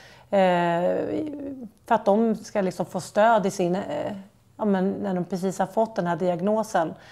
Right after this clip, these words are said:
och känna att de inte är ensamma. Och sen alla individer runt omkring, från, eh, de som har arrangerat olika typer av idrottsevenemang. Det har varit paddel och det har varit bandy och det har varit,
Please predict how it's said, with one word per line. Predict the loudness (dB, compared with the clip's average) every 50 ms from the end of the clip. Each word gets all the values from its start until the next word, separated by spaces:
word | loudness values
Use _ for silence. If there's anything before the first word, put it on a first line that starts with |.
| -20 -20
och | -10 -4 -4 -2
känna | 2 2 2 2 2
att | 0 0
de | 0 0
inte | 2 0 2 2 2
är | 2
ensamma. | 2 0 -2 -2 0 2 2 4 2 0 -2 -4 -10 -20 -20 _ _ _ _ _ _ _ _ _ _ _ _ _ _
Och | _ -4 -2 2
sen | 2 2 4 4
alla | 4 6 6 6 4 4 6 6 6 6 4
individer | 2 0 0 2 2 0 0 2 2 4 4 4 4 4 2 2 2 0 -2 -6 -14 -20 -20 -16 -6
runt | -2 2 2 2 4 4
omkring, | 2 2 2 2 0 0 2 0 -2 -2 -4 -6 -6 -8 -10 -12 -16 -20 _
från, | -2 0 2 2 4 4 4 4 4
eh, | 4 2 2 2 2 0 -2 -4 -10 -20 -20 -20 -14 -4
de | 2 4 6 6 6
som | 4 6 6 6
har | 6 6
arrangerat | 6 4 2 2 0 0 -2 0 2 2 4 4 2 0 0
olika | 0 0 2 0 0 0 -2 -2
typer | 0 0 -2 0 2 2
av | 2 2
idrottsevenemang. | 2 2 2 2 0 -2 -2 -2 -2 0 0 0 0 2 2 2 2 0 0 0
Det | 2
har | 2 2
varit | 2 2 2 2 2
paddel | 2 4 4 4 0 0 0 2 2 2
och | 2 2
det | 2
har | 2
varit | 2 2 2 2 2 2
bandy | 2 2 2 2 0 0 2 2
och | 2
det | 4 4
har | 2 4
varit, | 4 2 2 0 -2